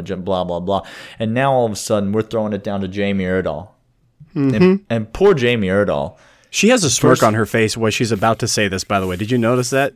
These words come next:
Speaker 2: She, she
Speaker 1: Oh,
Speaker 2: can't help but
Speaker 1: the,
Speaker 2: laugh
Speaker 1: the
Speaker 2: before she states this.
Speaker 1: attitude, the attitude in her voice. So, like, listen, I'm gonna tell you what she said, but you need to
Speaker 2: Yeah.
Speaker 1: go back and listen to it, because the way she said it, oh.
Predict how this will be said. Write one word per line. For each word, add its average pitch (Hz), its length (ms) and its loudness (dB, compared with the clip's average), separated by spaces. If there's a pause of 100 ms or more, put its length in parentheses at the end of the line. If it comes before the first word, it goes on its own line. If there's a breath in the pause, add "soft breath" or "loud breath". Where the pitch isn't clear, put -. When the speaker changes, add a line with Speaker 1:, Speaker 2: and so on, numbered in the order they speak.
Speaker 2:
She, - 100 -6
she 143 80 4
Speaker 1:
Oh, 98 320 2
Speaker 2:
can't 139 160 0
help 151 200 4
but 139 160 2
Speaker 1:
the, 110 60 -6
Speaker 2:
laugh 107 600 0
Speaker 1:
the 113 160 -2
Speaker 2:
before 123 260 6
she 123 160 2
states 117 340 2
this. 113 300 4
Speaker 1:
attitude, - 260 -8
the 123 220 -2
attitude 127 720 -2
in 110 140 -2
her 113 160 -2
voice. 98 640 -4 (500)
So, 139 160 -2
like, 123 180 2
listen, 139 240 0
I'm 123 120 0
gonna 190 180 0
tell 127 400 -2
you 156 200 0
what 120 200 -4
she 113 160 -6
said, 143 540 -6 (400 soft breath)
but 113 100 -2
you 143 140 0
need 185 120 6
to 139 60 4
Speaker 2:
Yeah. 131 60 2
Speaker 1:
go 117 100 2
back 101 220 0
and 98 100 -4
listen 107 240 -4
to 107 140 -2
it, 95 100 -2
because 113 360 -2
the 104 100 -2
way 120 360 -2
she 160 280 -6
said 113 420 -6
it, - 260 -6 (720)
oh. 113 400 -8